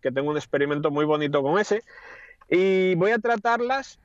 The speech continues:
voy a tratar tanto los programas de fertilización, de abonado, como los programas de control de plagas, de fitosanitarios, de manera paralela. Es decir, variedades. En el caso de la cepa de vid,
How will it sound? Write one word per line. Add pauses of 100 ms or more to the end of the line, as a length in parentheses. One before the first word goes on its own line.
(120)
voy
a
tratar
tanto
los
programas
de
fertilización,
de
abonado, (300)
como
los
programas
de
control
de
plagas,
de
fitosanitarios, (360)
de
manera (120)
paralela.
Es
decir,
variedades.
En
el
caso
de
la
cepa
de
vid,